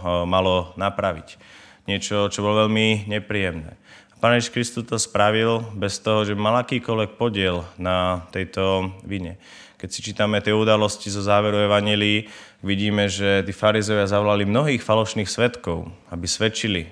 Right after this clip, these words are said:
proti Pánovi Ježišovi Kristovi. A čo tam je napísané, ale ani aj tak, tie ich svedectvá neboli rovnaké. Ani oni ho nemohli usvedčiť z toho, že by niečo zlé spravil.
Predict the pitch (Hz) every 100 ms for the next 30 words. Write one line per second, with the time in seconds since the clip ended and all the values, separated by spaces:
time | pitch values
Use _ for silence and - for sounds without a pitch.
0 | - 92 92 - 98 98 95 95 92 92
1 | 90 - 87 78 - - - - - 87
2 | 98 104 101 98 95 98 95 92 95 98
3 | 104 101 85 - - 85 82 - 110 110
4 | - - 85 85 82 85 90 90 87 85
5 | 87 87 - - - - 95 107 123 107
6 | 104 101 101 104 101 117 - 110 - 87
7 | - 101 101 95 90 95 95 95 92 101
8 | 101 - 95 95 95 90 90 95 92 -
9 | - 90 82 80